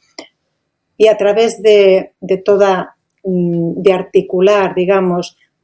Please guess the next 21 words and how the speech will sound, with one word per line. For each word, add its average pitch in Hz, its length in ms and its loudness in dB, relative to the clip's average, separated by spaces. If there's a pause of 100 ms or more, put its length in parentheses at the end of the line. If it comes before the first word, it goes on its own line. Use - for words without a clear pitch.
(160)
la 180 200 0
relación 180 640 0
que 196 180 4
hay 190 380 0
entre 180 340 -6
cada 208 300 0
una 202 340 -2
de 185 100 -4
estas 180 400 -8
partes 202 520 -4
o 185 60 -14
cada 185 240 -2
una 185 260 -2
de 180 80 0
estas 175 480 -4
voces, 233 800 -2 (1200)
al 185 200 -2
comprender 196 920 0
todas 190 300 0
estas 190 400 -6
partes 254 720 -2